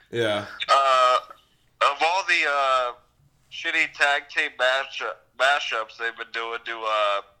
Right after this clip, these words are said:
Speaker 2: for these elimination matches, I liked, uh, Fox and Cross the best, and they even came up with a little cheesy slogan, you know, "Cross the Fox."
Speaker 1: What's it called? Cross, don't cross the Fox?
Speaker 2: Yeah.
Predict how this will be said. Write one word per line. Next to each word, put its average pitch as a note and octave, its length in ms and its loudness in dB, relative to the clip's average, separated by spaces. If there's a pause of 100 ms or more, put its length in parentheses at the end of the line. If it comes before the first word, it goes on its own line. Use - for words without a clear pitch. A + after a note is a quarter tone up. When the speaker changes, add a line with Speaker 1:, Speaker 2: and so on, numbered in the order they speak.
(520)
Speaker 2:
for B2 120 -6
these A2+ 200 -2
elimination A#2 720 -4
matches, G2+ 540 -2
I A2 160 -2
liked, A#2 300 -2 (280)
uh, G2+ 280 0 (100)
Fox A#2 300 -2
and - 120 -20
Cross - 600 -8 (840)
the A2 80 -18
best, A#2 380 0
and G#2 80 -14
they A2 140 -4
even G#2+ 180 -6
came A#2 180 -2
up A2 120 -4
with G#2+ 100 -20
a G#2+ 140 -10
little A2 180 -8
cheesy A2 560 -10
slogan, A2 580 -6
you F#2+ 60 -6
know, G#2 200 -2
"Cross G#2+ 380 -2
the G#2+ 100 -12
Fox." - 600 -4 (580)
Speaker 1:
What's D#3+ 280 0
it F#3 100 2
called? G3+ 360 2
Cross, D#3 480 0
don't C#3 320 0
cross D3+ 340 2
the D3 80 -2
Fox? C#3+ 680 -2 (420)
Speaker 2:
Yeah. G2+ 340 2